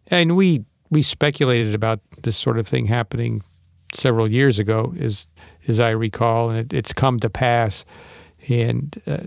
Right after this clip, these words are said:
you know, as, uh, f-, you know, frequently happens in these kind of situations, and, you know, as you suggest, David, when some new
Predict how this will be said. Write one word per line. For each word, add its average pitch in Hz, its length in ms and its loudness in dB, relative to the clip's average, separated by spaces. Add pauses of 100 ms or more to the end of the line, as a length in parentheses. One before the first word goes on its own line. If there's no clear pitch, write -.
(160)
you 147 100 2
know, 120 100 0
as, 120 480 -2
uh, 202 260 -6
f-, - 200 -18
you - 380 -16
know, 135 60 -6
frequently 135 460 0
happens 120 400 0
in 107 60 0
these 117 140 0
kind 117 180 -2
of 101 60 -4
situations, 110 680 -4
and, 113 300 -6
you 139 60 -4
know, 117 100 -4
as 101 180 -10
you 123 160 -8 (220)
suggest, 113 540 -2
David, 113 340 -4 (600)
when 120 180 -2
some 131 320 2
new 127 400 2